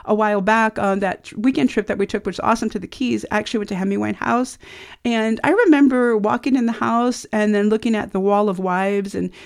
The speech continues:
these, the cute little cats with the extra toes and the whole bit. And I remember thinking, "God, this is awesome." I remember I used to like, you know, like, Ernest Hemingway when I was younger, right? And I was, like, forced to read him somewhat in high school.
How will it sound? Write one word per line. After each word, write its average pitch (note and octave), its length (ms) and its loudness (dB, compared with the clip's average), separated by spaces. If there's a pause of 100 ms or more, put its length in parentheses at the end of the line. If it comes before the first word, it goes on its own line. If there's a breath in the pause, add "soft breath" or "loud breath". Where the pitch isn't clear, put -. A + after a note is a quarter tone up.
these, A#3 160 -2
the G#3 80 -2
cute - 180 -2
little G#3+ 160 -2
cats G#3 360 -2
with G3 100 -6
the - 160 -6
extra - 260 -6
toes G#3+ 420 0
and G3+ 100 -4
the G3+ 60 -4
whole G#3 180 -2
bit. G3+ 280 0 (300 loud breath)
And B3+ 100 2
I D4+ 60 6
remember F4 320 4
thinking, C4 320 0
"God, D#4 220 -2
this E4+ 100 -4
is D#4 120 -2
awesome." C4+ 360 0
I A#3+ 40 2
remember C4+ 480 6
I - 100 -2
used C#4 220 -2
to A3 60 -4
like, G#3 500 -2 (280 soft breath)
you A3+ 160 0
know, G3 220 2
like, F#3+ 220 0
Ernest G#3 260 -2
Hemingway F3+ 420 0
when F3 140 0
I F#3 60 -2
was F3 160 -4
younger, E3+ 340 -2 (120)
right? G3+ 220 0
And G3 80 -2
I F3+ 60 2
was, F#3 140 -4
like, F3+ 120 -6
forced G3 300 -6
to - 80 -6
read F3+ 140 -2
him F3 100 -6
somewhat E3+ 420 -4
in F3 60 -8
high F3+ 140 -8
school. - 340 -8